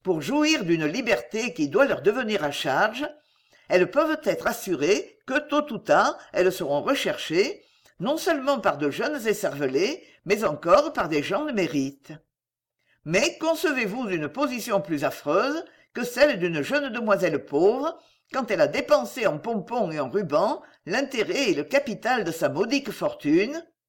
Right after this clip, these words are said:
Elle pense alors au mariage. Un engagement convenable, une heureuse union, fuit devant elle avec le bonheur et le repos. Et pourquoi ? Parce qu'elle n'a pas tracé le plan de sa vie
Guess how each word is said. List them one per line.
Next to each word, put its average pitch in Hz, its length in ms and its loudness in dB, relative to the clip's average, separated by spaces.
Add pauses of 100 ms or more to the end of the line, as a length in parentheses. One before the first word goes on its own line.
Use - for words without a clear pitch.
(640)
Elle 175 220 2
pense 320 280 -2
alors 285 260 4
au 320 40 2
mariage. 151 760 0 (340)
Un 165 120 -4
engagement 202 600 -2
convenable, 202 760 0 (200)
une 175 160 -2
heureuse 233 340 2
union, 175 540 -2 (240)
fuit 294 340 4
devant 208 400 0
elle 208 260 4
avec 226 200 4
le 160 80 2
bonheur 196 480 2
et 330 60 2
le 277 80 0
repos. 139 600 -2 (640)
Et 233 80 0
pourquoi ? 180 640 0 (260)
Parce 208 160 -2
qu'elle 185 180 -2
n'a 151 140 -2
pas 302 160 2
tracé 285 440 -2
le 220 160 2
plan 226 200 0
de 220 100 0
sa - 200 2
vie 196 400 0